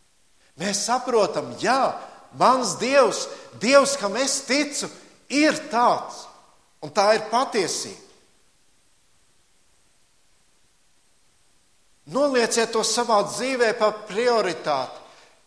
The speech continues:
iepazīt Dievu, iepazīt tā pamatīgi.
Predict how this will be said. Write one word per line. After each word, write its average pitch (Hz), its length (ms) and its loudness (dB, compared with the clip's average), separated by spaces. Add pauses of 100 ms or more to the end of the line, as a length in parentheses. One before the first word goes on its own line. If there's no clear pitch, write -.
iepazīt 220 640 0
Dievu, 226 480 0 (720)
iepazīt 226 560 -2
tā 196 160 4 (160)
pamatīgi. 202 640 -4